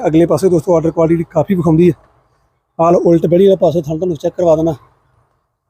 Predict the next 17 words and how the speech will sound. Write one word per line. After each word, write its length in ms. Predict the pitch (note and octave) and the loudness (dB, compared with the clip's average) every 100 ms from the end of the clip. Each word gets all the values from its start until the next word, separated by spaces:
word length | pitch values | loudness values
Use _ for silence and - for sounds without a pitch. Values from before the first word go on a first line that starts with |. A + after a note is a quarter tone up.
| _ _ _ _ _ _ _ _ _ _ _ _ _ _ _ _ _ _ _ _ _ _ _ _ _ _ - - - - - - C3 | _ _ _ _ _ _ _ _ _ _ _ _ _ _ _ _ _ _ _ _ _ _ _ _ _ _ -20 -20 -20 -18 -18 -18 -16
ਸੋਹਣਾ 280 | - E3 G3+ | -4 0 2
ਦੋਸਤੋ 260 | G3 D#3+ F3+ | 2 0 -2
ਕੱਦ 220 | E3+ E3 | -2 0
ਹੈ, 60 | |
ਲਿੱਸਾਪਨ 460 | F3 D3+ - E3+ F#3 | 0 0 -2 -2 0
ਮਾੜਾ 320 | E3+ E3+ F#3 | 0 2 2
ਜਿਹਾ 120 | F#3 | 2
ਦੋਸਤੋ 240 | E3+ D3+ D#3+ | 0 -2 -2
ਜ਼ਰੂਰ 260 | C#3+ D3+ | 0 2
ਹੈ, 60 | F3 | 2
ਕੋਈ 140 | F3 | 2
ਜ਼ਿਆਦਾ 280 | D3 C#3 D#3 | 2 2 2
ਨਹੀਂ 140 | E3 F#3 | 2 2
ਗਾ, 100 | F3+ | 0
ਥੋੜ੍ਹਾ 260 | - E3+ | -2 0
ਜਿਹਾ 140 | D3+ | 2
ਵਾ। 140 | C#3 | 0